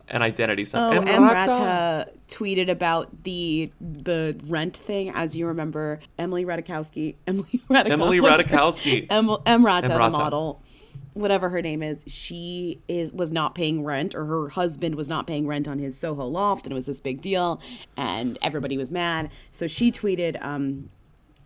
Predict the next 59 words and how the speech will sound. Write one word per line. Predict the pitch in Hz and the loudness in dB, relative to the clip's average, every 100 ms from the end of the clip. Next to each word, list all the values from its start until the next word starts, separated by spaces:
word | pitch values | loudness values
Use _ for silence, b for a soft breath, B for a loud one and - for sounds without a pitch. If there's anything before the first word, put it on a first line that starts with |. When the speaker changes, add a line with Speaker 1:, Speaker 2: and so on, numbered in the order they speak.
| - | -8
Speaker 2:
this. | 160 120 - - B B B | -4 -4 -6 -12 B B B
"Husband | 233 226 247 | 2 6 6
is | 226 214 | 6 4
thirty-eight, | 202 196 180 160 - | -2 0 0 0 -2
not | 147 143 | -6 -4
thirty-one. | 175 175 143 135 135 147 b | -2 -2 -4 -4 -4 -6 b
He's | - 214 185 | -6 -4 -2
an | |
independent | 196 202 208 208 196 185 156 | 0 0 0 0 0 0 -2
movie | 165 165 | -4 -4
producer, | 180 165 160 | -4 -4 -4
so | 160 170 | -6 -6
people | 202 190 | -6 -6
thinking | 202 196 190 | -4 -4 -2
he's | 175 | -4
rich | 165 156 | -2 -4
is | 156 | -4
real | 156 156 | -4 -2
nice, | 151 147 143 | -2 -4 -4
but | 147 | -4
not | 143 139 | -4 -2
based | 143 139 | -4 -4
in | 147 | -6
fact. | 135 104 113 - B B B | -6 -6 -6 -8 B B B
He | 202 | 2
was | 170 | 2
raised | 190 190 | 0 0
in | 226 | 0
the | 196 | 0
neighborhood | 180 175 | 0 -2
he | 175 160 | -2 -2
lives | 165 151 | -4 -2
in | 170 | -2
now. | 156 143 | -2 -2
Both | 143 147 | -4 -6
of | 165 | -6
his | 185 | -8
parents | - 170 156 | -6 -6 -6
are | - | -4
artists | 147 143 | -4 -4
who | 160 | -6
were | 151 | -6
priced | - 143 151 | -6 -6 -6
out | |
of | 151 | -6
their | 151 | -6
homes | 156 143 147 | -6 -6 -4
in | |
downtown | 143 135 131 156 | -4 -6 -6 -4
New | 151 | -2
York. | 139 135 - | -2 -6 -8
I | 147 | -6
moved | 147 175 214 | -2 0 2
in | 208 | 0
with | 165 151 | -2 -4
him | 147 | -2
a | |
year | 139 151 165 | -2 0 -2
ago. | 135 127 120 | -4 -6 -8